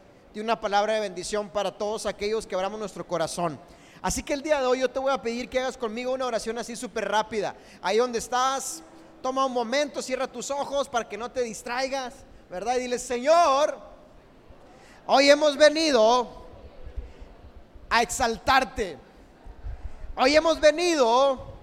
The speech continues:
a reconocer que te necesitamos." Vamos, dile: "Guíame, Señor, hoy a través de esta palabra." Vamos, dile: "Abre mis ojos espirituales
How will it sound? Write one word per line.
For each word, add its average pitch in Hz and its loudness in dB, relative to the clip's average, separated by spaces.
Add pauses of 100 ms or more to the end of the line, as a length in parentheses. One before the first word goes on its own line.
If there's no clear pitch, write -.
(580)
a 233 6
reconocer 254 4 (840)
que 226 -6
te 247 2
necesitamos." 277 -2 (640)
Vamos, 233 -2
dile: 254 -2 (320)
"Guíame, 262 2
Señor, 165 -6 (920)
hoy 277 4 (100)
a 220 -2
través 226 0
de 247 2
esta 233 -2
palabra." 170 -6 (840)
Vamos, 220 -2
dile: 226 -4
"Abre 277 -2
mis 262 -10
ojos 294 2
espirituales 233 -6